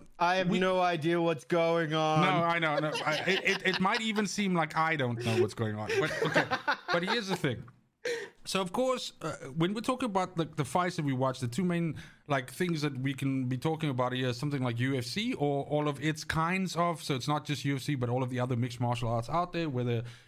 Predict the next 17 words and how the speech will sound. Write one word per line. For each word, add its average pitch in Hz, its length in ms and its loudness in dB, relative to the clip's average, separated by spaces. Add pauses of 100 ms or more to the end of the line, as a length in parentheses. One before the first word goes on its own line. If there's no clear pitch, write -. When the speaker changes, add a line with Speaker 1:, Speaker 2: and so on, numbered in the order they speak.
Speaker 2:
you 127 60 0
know, 113 280 0
it, 113 220 -2
it's 117 180 -2
the, 113 220 0
the, 107 240 0 (240)
you 123 140 0
know, 110 100 -2
the 107 260 -2 (140)
Asian 151 340 0
market 143 380 -2
or 120 60 -2
whatever. 135 280 0
But 123 200 -2
the 127 60 -2
point 262 360 -2
is, 143 240 -2